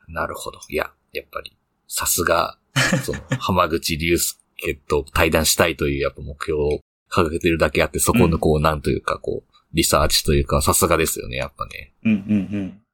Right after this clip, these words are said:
Speaker 2: 若干余談になっちゃいますけど、「新道さん見ました」って、あの、「見に行きます」ってツイートした時に、速攻で、あの、大ちゃんさんが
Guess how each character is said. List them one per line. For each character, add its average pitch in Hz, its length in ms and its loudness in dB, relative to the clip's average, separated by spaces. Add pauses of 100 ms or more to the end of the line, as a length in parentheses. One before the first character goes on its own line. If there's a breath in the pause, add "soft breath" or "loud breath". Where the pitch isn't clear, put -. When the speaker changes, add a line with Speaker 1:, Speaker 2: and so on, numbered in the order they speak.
(460)
Speaker 2:
若 - 140 -2
干 151 60 4
余 127 100 6
談 143 120 2
に 147 40 0
な 151 60 0
っ - 20 -4
ち - 80 0
ゃ - 20 4
い 101 40 0
ま 95 80 -2
す - 60 -10
け 104 60 -2
ど、 95 60 -2
「新 170 200 0
道 175 100 0
さ - 120 0
ん 165 40 -2
見 151 80 -2
ま 151 120 0
し - 80 -6
た」 - 100 -2
っ - 60 -6
て、 101 140 -4
あ 98 80 -4
の、 107 260 -2
「見 147 100 2
に 156 60 4
行 123 100 2
き 120 60 0
ま 113 140 0
す」 - 80 -8
っ - 20 -2
て - 60 -8
ツ - 80 -2
イ - 20 2
ー - 20 -4
ト 123 60 -2
し - 60 -2
た 127 80 -2
時 117 160 -2
に、 104 80 -2
速 127 200 -2
攻 196 200 0
で、 185 240 0 (260 soft breath)
あ 139 80 0
の、 160 80 4
大 160 100 0
ち 165 60 2
ゃ - 60 2
ん - 20 -2
さ 110 120 0
ん 127 40 2
が 123 80 2